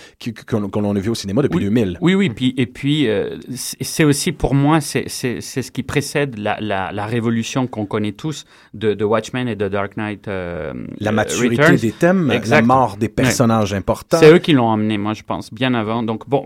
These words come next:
Speaker 1: Moi,
Speaker 2: pas,
Speaker 1: je suis,
Speaker 2: pas,
Speaker 1: moi, moi,
Speaker 2: pas,
Speaker 1: je suis d'accord.
Speaker 2: pas trop avant, parce que finalement, Alan Moore était déjà là, et cetera. Mais, mais je veux dire que c'est à ce moment-là. Et, et c'est une révolution à plusieurs titres. Alors, je pense que c'est une révolution au sens même, on a parlé d'une révolution dans la science-fiction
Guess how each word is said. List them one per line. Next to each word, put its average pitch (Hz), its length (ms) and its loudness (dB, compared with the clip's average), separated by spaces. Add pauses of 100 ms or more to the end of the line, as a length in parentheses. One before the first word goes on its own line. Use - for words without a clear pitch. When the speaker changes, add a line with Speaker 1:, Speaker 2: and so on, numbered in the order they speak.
Speaker 1:
Moi, 156 120 4
Speaker 2:
pas, 170 60 8
Speaker 1:
je 170 40 8
suis, - 80 2
Speaker 2:
pas, 160 80 6
Speaker 1:
moi, 160 80 6
moi, 123 80 4
Speaker 2:
pas, 185 60 8
Speaker 1:
je - 20 6
suis 131 80 2
d'accord. 127 220 2
Speaker 2:
pas 170 100 6
trop 156 360 2
avant, 135 300 2
parce 131 200 -8
que 113 100 -12
finalement, 110 320 -6
Alan 107 180 -4
Moore 117 140 0
était 104 160 -6
déjà 98 300 -4
là, 135 200 -2
et 120 80 -4
cetera. 131 360 -8
Mais, 135 220 0 (200)
mais 107 60 -8
je 107 80 -2
veux 117 60 4
dire 151 120 0
que 131 80 -2
c'est - 160 -2
à 123 60 2
ce 147 160 0
moment-là. 123 440 2
Et, 127 200 0
et 151 100 2
c'est 220 280 -4
une 196 80 0
révolution 143 420 0
à 190 40 0
plusieurs 120 360 -4
titres. - 240 -10
Alors, 113 160 -2 (220)
je - 100 -10
pense 185 220 2
que 220 100 2
c'est - 260 -4
une 151 80 0
révolution 135 480 0
au 147 40 2
sens 147 280 -2
même, 170 200 2
on 143 80 4
a 123 80 0
parlé 127 320 0
d'une 120 160 0
révolution 120 480 -4
dans 113 140 0
la 107 120 -2
science-fiction - 640 -10